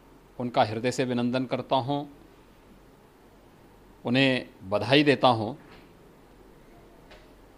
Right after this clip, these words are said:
साथ-साथ फ्रीस्टाइल कुश्ती में बजरंग पूनिया को आज कांस्य पदक टोक्यो ओलंपिक में प्राप्त हुआ है,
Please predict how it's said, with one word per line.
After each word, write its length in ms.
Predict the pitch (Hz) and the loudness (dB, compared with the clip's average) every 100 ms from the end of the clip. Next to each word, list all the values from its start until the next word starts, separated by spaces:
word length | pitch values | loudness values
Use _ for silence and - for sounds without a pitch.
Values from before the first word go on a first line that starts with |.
| - - - - | -20 -20 -20 0
साथ-साथ 520 | - 151 - 170 165 - - - - - - - - - - - - - - - - - - - - - - - - | 4 6 8 8 8 4 -20 -20 -20 -20 -20 -20 -20 -20 -20 -20 -20 -20 -20 -20 -20 -20 -20 -20 -20 -20 -20 -20 -4
फ्रीस्टाइल 560 | 147 170 - 160 170 | 2 2 8 8 8
कुश्ती 400 | 165 170 - 190 | 4 -2 -2 0
में 180 | 147 95 - - - - - - - - - - - - - - - - - | 0 -2 -6 -20 -20 -20 -20 -20 -20 -20 -20 -20 -20 -20 -20 -20 -20 -20 -10
बजरंग 400 | 127 139 156 175 | -2 2 2 2
पूनिया 360 | 170 156 156 156 | 0 2 6 6
को 220 | 156 104 - - - - - - - - - - - - - - - - - - - - - - - - 147 | 4 -4 -6 -20 -20 -20 -20 -20 -20 -20 -20 -20 -20 -20 -20 -20 -20 -20 -20 -20 -20 -20 -20 -20 -20 -2 6
आज 260 | 156 156 | 8 6
कांस्य 440 | - - 143 - 185 | -2 6 6 6 -2
पदक 480 | 156 156 160 - - - | 4 4 4 0 -14 0
टोक्यो 260 | 139 165 | 2 6
ओलंपिक 400 | 139 131 131 156 | 6 6 2 -2
में 140 | 151 139 | -2 2
प्राप्त 280 | 120 120 117 | 2 2 -2
हुआ 240 | 113 117 | 2 2
है, 340 | 113 156 - | 2 -10 -12